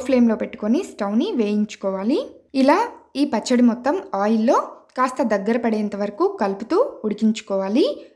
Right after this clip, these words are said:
ఇందులోనే ఒక పావు స్పూన్ దాకా పసుపు కూడా వేసుకొని ఈ పచ్చడిని ఉడికించుకుంటున్నాను.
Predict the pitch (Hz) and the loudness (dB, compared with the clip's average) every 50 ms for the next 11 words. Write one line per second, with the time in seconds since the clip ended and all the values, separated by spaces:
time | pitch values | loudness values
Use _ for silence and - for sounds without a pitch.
0 | - 254 262 269 294 285 269 254 247 330 392 - - 240 - 247 - 226 208 202 | -2 0 2 4 4 4 4 4 2 0 0 -2 -4 -4 -4 -4 -2 0 0 0
1 | 214 220 - - 240 247 247 247 226 226 - 277 294 294 - 294 294 - - _ | 0 -2 -4 -2 0 2 4 4 2 2 0 -2 -2 -2 -4 -6 -6 -8 -12 _
2 | - 247 233 240 233 220 208 202 - - - 214 247 349 508 - - - - _ | -2 0 0 0 0 -2 -2 -6 -8 -6 -2 0 0 0 0 -4 -8 -16 -20 _
3 | _ _ _ - 277 285 294 294 - 240 - - 233 220 233 294 381 - - 214 | _ _ _ -2 0 0 0 0 -2 -6 -6 -2 0 2 2 2 0 -2 -2 -2
4 | 214 214 - 233 220 220 - - 220 202 196 196 202 196 196 196 214 277 | -2 0 2 2 2 2 0 -4 -8 -8 -8 -6 -6 -6 -4 -2 0 0